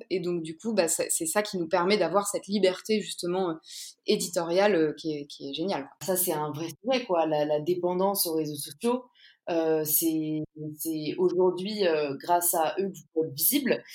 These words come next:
Speaker 2: Est-ce que c'est pas quelque chose qui, euh, vous fait peur ? Et, euh, et est-ce que vous pensez peut-être à,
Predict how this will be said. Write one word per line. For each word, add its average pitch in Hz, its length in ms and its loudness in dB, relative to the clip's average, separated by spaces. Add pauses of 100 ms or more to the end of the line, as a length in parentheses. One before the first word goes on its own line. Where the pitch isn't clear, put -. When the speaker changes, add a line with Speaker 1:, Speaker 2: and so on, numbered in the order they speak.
(240)
Speaker 2:
Est-ce 185 140 0
que 226 80 0
c'est 202 200 2
pas 165 160 4
quelque 160 200 -4
chose 226 280 2
qui, 175 260 -2
euh, 156 240 4
vous 139 140 -8
fait 170 200 0
peur ? 226 500 2
Et, 160 220 4
euh, 151 580 4
et 156 140 0
est-ce 160 160 0
que 233 80 -2
vous 190 160 -4
pensez 170 420 -4
peut-être 190 460 4
à, 143 340 2